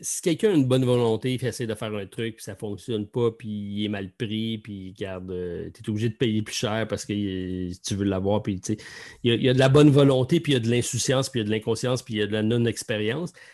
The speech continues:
Mais l'arnaque, ça, est tellement facile à faire sur Internet, mais elle est de plus en plus flaguée. Je me rappelle d'un jeu, à un moment donné, là, qui avait,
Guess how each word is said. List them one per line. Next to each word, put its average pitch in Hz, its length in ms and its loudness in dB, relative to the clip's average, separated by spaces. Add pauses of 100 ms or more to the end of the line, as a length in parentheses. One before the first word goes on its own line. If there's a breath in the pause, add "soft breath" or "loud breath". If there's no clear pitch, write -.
(140 loud breath)
Mais 123 180 2
l'arnaque, 123 440 0
ça, - 260 -6 (220)
est 95 120 -4
tellement 120 280 -2
facile 113 320 -6
à 98 60 -6
faire 110 200 -6
sur 107 140 -10
Internet, 101 500 -6
mais 101 240 -6
elle 110 160 -12
est 110 80 -6
de 117 220 -2 (180)
plus 135 220 -2
en 123 100 2
plus 147 160 -4
flaguée. 120 420 -2
Je 123 80 -8
me 120 80 0
rappelle 135 240 -2
d'un 117 160 0
jeu, 117 160 0
à - 20 2
un 131 40 0
moment 110 180 0
donné, 107 240 -2
là, 120 120 -2
qui 107 140 -4
avait, 101 180 -4